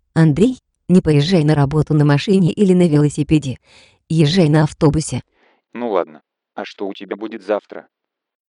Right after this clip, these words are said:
Speaker 1: Завтра будет экскурсия по городу. Дворец Сан-Тельмо, парк Марии Луизы, Севильский кафедральный собор, Золотая башня, Алькасар.
Speaker 2: Ой, елки-палки.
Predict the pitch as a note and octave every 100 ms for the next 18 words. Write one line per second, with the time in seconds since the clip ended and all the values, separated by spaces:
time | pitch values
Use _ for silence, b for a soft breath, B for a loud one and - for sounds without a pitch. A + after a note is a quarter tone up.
0 | b b b b _ F3 E3 F3 - E3
1 | D#3 D#3+ E3 C4+ - C4 C#4 D3 C3+ -
2 | G3+ A3+ D3+ C3 B2+ _ _ _ _ _
3 | _ _ _ D3+ D#3 D3 A#3 - D#3+ D3
4 | - F#3+ D3 - _ _ - D3+ - G3+
5 | F#3 D3+ E3+ G3 D#3+ C3 B2+ _ _ _
6 | - A#3+ G3 E3+ - B3 D#3 D3+ D#3 D3+
7 | C#3+ D3+ - D3+ G#3+ - b b _ D#3+
8 | E3+ G#3 G3+ E3 C#3 D#3 D#3+ F#3 C#3 -
9 | _ - E3 - F#3+ D#3+ D3 - _ _
10 | _ - C3+ - _ _ F#2 F2+ F#2 -
11 | A#2 A2+ -